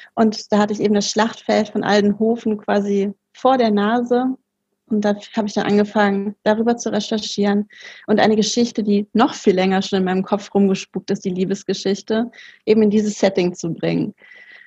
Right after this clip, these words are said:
Und dann kennt man das ja, Ausbildung, dann kommt Kind eins, <laughs> dann kommt Kind zwei und so zieht sich das immer ein bisschen hin. Man arbeitet immer daran weiter, hat neue Ideen.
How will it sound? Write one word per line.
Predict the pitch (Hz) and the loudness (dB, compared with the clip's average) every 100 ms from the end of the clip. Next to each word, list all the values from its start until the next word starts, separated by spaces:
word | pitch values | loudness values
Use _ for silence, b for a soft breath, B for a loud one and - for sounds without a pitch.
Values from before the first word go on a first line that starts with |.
| B | B
Und | - 208 | 0 2
dann | 196 196 - | 2 -2 -4
kennt | - 285 277 | -2 0 2
man | 233 | 2
das | 220 214 | 0 -2
ja, | 214 208 202 208 202 _ _ - | 0 0 0 -2 -6 _ _ -4
Ausbildung, | 196 202 - 196 190 196 190 190 190 - _ - - | -2 -2 -2 0 2 2 0 -2 -4 -10 _ -20 -12
dann | 185 | -8
kommt | 170 170 | -8 -4
Kind | 180 - | -2 0
eins, | 196 214 233 | 0 0 -2
<laughs> | |
dann | 214 | -4
kommt | - 214 - | 0 0 0
Kind | 196 185 | -4 -2
zwei | - 196 185 | 0 2 0
und | 196 | -2
so | 208 208 208 - _ _ _ _ _ _ _ | -2 0 -2 -6 _ _ _ _ _ _ _
zieht | 240 240 | -6 -4
sich | 208 | -2
das | 214 208 | 0 0
immer | 214 208 | 0 2
ein | 202 | 0
bisschen | 202 208 | -2 0
hin. | 226 240 | 2 2
Man | 214 | 0
arbeitet | 214 240 233 233 | 0 2 2 0
immer | 208 202 | -2 -2
daran | 190 190 196 | -2 -2 0
weiter, | 214 226 214 | 0 0 -2
hat | 208 208 | -2 0
neue | 208 220 214 | 2 2 0
Ideen. | 202 202 202 202 202 | -2 0 0 0 -4